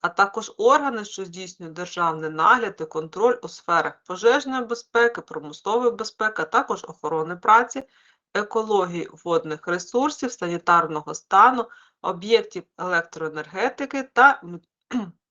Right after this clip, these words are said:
метеорологічного забезпечення виробництва в порядку, зазначеним законодавством.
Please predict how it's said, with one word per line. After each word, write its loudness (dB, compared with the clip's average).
метеорологічного -4
забезпечення -4
виробництва -2
в -6
порядку, 0
зазначеним -2
законодавством. -2